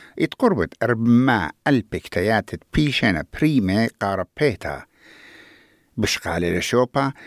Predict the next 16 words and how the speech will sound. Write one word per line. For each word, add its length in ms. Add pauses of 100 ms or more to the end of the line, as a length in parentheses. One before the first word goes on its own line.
(140)
من 160
برخا 280
من 240
يانك 320
تيات 580
متلن 800
من 240
آها 560
فيروس. 560 (540)
وتروي 400
حقلة 680
ات 320
جروستت 680
كتياثي 720 (220)
شروكي 680
والبلاخي 1040